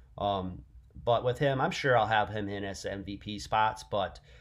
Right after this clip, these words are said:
like I say, just given the matchup, um, I don't know. I, I just see this being a p-, kind of a tricky slate just because, like, we don't really have any clear-cut studs, basically.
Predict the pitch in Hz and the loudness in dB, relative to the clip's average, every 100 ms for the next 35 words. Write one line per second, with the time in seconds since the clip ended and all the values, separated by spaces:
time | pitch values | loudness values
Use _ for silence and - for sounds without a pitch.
0 | - - - - 110 107 - 113 101 - | -20 -20 -6 -2 -2 -2 -2 -2 -4 -4
1 | 139 110 92 92 101 104 117 110 - - | -2 -2 -2 -2 -2 0 0 0 -4 -6
2 | 98 92 90 95 110 - - - - - | -4 -4 -6 -12 -14 -18 -20 -20 -20 -20
3 | - 117 113 113 104 98 113 107 135 123 | -2 0 2 2 2 2 2 2 0 -2
4 | 131 123 113 117 107 101 - - 107 95 | -4 -4 -6 -6 -6 -6 -10 -2 -2 -2
5 | - 113 104 98 110 101 85 - 98 110 | -6 -8 -8 -8 -6 -6 -8 -12 -8 -4
6 | 98 90 - - - - - 76 - 101 | -4 -6 -18 -20 -20 -20 -16 -16 -8 -4
7 | 95 90 107 107 104 101 101 95 - 101 | -4 -6 -4 -2 0 0 -2 -4 -6 -6
8 | 87 87 - - 92 - 92 87 - 92 | -4 -6 -8 -4 -4 -4 -8 -8 -8 -8
9 | - 113 | -8 -8